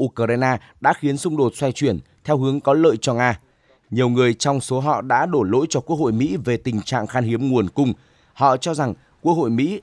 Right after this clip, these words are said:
đã không nhanh chóng phê duyệt gói viện trợ quân sự trị giá sáu mươi tỷ đô la Mỹ, vốn được thông qua hồi tháng tư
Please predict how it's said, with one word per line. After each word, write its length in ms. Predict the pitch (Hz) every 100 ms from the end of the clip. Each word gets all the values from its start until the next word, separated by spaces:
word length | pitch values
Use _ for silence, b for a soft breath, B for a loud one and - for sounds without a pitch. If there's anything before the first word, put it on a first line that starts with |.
| -
đã 160 | 131
không 240 | - 160 135
nhanh 160 | 135
chóng 220 | 123 113 127
phê 200 | 151 123
duyệt 220 | 120 -
gói 180 | - 113
viện 200 | 147 127
trợ 220 | - 135 101
quân 180 | 131 120
sự 280 | - 135 101
trị 180 | - 104
giá 280 | 92 110 131
sáu 240 | - 120
mươi 240 | 156 175 156
tỷ 160 | 131 92
đô 100 | 110
la 120 | 117
Mỹ, 260 | 113 175 b b b -
vốn 180 | 120
được 220 | 156 139 -
thông 200 | 127 117
qua 180 | 123
hồi 220 | 117 113 101
tháng 200 | 104 127
tư 240 | 165